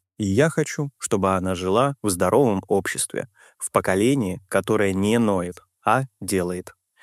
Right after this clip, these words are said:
Для меня маленькая политика — не карьера, а прямой отцовский долг. И этот долг начинается с простой идеи. Будущее России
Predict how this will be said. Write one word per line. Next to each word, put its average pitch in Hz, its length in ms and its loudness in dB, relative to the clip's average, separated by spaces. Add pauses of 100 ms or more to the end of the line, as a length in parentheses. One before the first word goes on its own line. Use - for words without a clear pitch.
(380)
Для 113 140 2
меня 175 240 4
маленькая 147 420 4
политика — 143 440 0
не 120 260 4
карьера, 92 540 -2 (180)
а 110 140 2
прямой 104 480 0
отцовский 104 480 -2
долг. 92 400 -4 (280)
И 131 120 6
этот 131 300 2
долг 139 280 4
начинается 101 640 -2
с - 80 -4
простой 110 580 0
идеи. 98 480 -2 (480)
Будущее 101 640 0
России 98 580 0